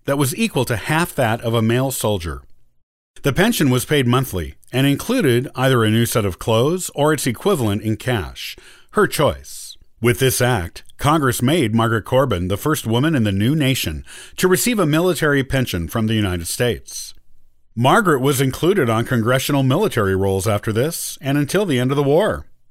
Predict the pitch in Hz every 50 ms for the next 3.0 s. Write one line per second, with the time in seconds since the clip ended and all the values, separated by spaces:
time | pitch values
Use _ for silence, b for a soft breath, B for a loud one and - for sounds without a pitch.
0 | _ _ _ _ _ _ _ _ _ _ - 165 175 185 214 240 247 - - 208
1 | 175 160 151 143 139 135 110 123 107 110 113 113 107 98 - - - 160 156 165
2 | 180 190 160 170 170 160 127 117 110 98 85 73 69 67 67 - - - - -